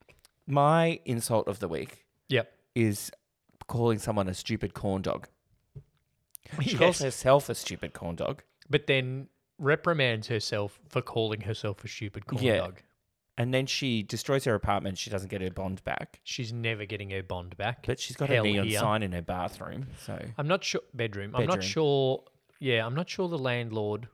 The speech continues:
Speaker 2: would have been impressed with putting that up, unless she got approval.
Speaker 1: I don't know about you, Miss Kitty, but I'm feeling a lot yummier.
Speaker 2: I totally forgot how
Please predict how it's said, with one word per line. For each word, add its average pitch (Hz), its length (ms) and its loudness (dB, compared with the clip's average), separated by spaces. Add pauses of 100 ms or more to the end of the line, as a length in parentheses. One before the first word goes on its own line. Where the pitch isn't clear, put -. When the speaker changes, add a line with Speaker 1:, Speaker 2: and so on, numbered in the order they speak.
(160)
Speaker 2:
would 113 120 -6
have 104 120 -6
been 101 420 -8 (280)
impressed 110 500 -4
with 107 120 -8
putting 104 280 -6
that 101 200 -2
up, 110 280 -4 (680)
unless 165 240 0
she - 140 -4
got 151 120 6
approval. 107 600 -6 (720)
Speaker 1:
I 107 160 4
don't 98 240 0
know 101 280 6
about 92 400 0
you, 110 220 2
Miss 95 280 -4
Kitty, 98 580 -6
but 104 180 -4
I'm 110 280 0
feeling 98 420 -6
a 92 40 -6
lot 101 220 -6 (240)
yummier. 95 680 -6 (100)
Speaker 2:
I 127 120 2
totally 127 600 2
forgot 101 480 -2
how 98 520 -2